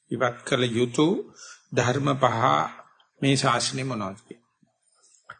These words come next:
ඒ ප්‍රශ්නේ සුවිශේෂ ප්‍රශ්නයක්. ඒකට විශේෂ උත්තරයක් තියෙනවා. ඒ උත්තරේ දෙන්න දක්ෂයා ධර්මසේනාධිපති සාරිපුත්‍ර ස්වාමීන් වහන්සේ. මේ හාන භාගීය ධර්ම පහ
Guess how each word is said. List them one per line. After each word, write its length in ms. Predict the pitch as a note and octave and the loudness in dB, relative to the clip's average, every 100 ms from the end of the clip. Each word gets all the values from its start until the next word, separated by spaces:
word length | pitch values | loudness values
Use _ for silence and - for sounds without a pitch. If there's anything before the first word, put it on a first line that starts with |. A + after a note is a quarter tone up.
| _ _ _ - - | _ _ _ -4 -4
ඒ 180 | - C#3 | -4 -6
ප්‍රශ්නේ 400 | C3+ B2+ A#2+ D#3 | 0 0 0 -4
සුවිශේෂ 480 | C#3 C#3 C3 C3 A2+ | -4 -4 -2 -2 -2
ප්‍රශ්නයක්. 580 | A#2+ A2+ - B2+ C3 C#3+ | 0 0 -2 -4 -2 -2
ඒකට 240 | C3+ B2+ | -6 -6
විශේෂ 360 | B2 A#2 A#2+ A#2 | -4 -4 -4 0
උත්තරයක් 360 | C#3+ C3+ D3 - | 0 0 -2 -2
තියෙනවා. 380 | - F3 - _ _ - | -4 -4 -4 _ _ -6
ඒ 140 | C3 | -2
උත්තරේ 360 | B2 A#2+ B2+ A#2 | -2 -2 -2 -2
දෙන්න 240 | A#2 A#2 | -2 -2
දක්ෂයා 640 | C3+ A#2 - - A2+ G2 - - _ _ _ _ | 0 -2 -2 0 0 0 -2 -8 _ _ _ _
ධර්මසේනාධිපති 1160 | B2+ A#2+ A#2 B2 - A#2 A2+ A2 G#2+ G2+ G2+ A#2 C#3 | -4 -4 -4 -4 -4 -4 -2 -2 -4 -8 -10 -8 -6
සාරිපුත්‍ර 500 | C3+ A#2 A#2 A2+ C#3+ | 0 0 -2 -8 -8
ස්වාමීන් 480 | C3+ E3+ D#3 C3 A2 | 0 0 2 0 -2
වහන්සේ. 480 | G2+ F#2+ - - - _ _ _ _ - - _ _ C#3 B2+ B2 | -2 -6 -10 -12 -14 _ _ _ _ -20 -20 _ _ -4 -2 0
මේ 280 | B2 B2+ A#2+ A#2+ A#2+ - _ _ - | 0 0 0 -4 -14 -20 _ _ -20
හාන 420 | - E3+ D3 D#3 D#3+ | -4 2 4 2 0
භාගීය 680 | C3 - C#3+ C#3+ C#3 C#3 C#3 | 0 2 4 4 2 0 0
ධර්ම 320 | B2+ A#2 B2+ A#2 | 2 0 -2 -2
පහ 240 | A#2+ A2+ | -4 0